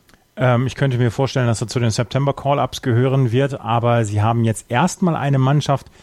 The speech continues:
mit der sie, ähm, so durchspielen können, wenn am Ende natürlich alles zerbrechen sollte und sie sich von Leuten wie zum Beispiel Nelson Cruz wieder, ähm, ja, trennen oder von Jonathan Scope wieder trennen,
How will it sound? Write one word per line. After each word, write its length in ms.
mit 220
der 240
sie, 420
ähm, 400
so 280
durchspielen 500
können, 320
wenn 160
am 180
Ende 280
natürlich 400
alles 180
zerbrechen 480
sollte 340
und 200
sie 160
sich 200
von 220
Leuten 400
wie 120
zum 200
Beispiel 280
Nelson 320
Cruz 400
wieder, 440
ähm, 500
ja, 300
trennen 520
oder 320
von 160
Jonathan 360
Scope 340
wieder 160
trennen, 280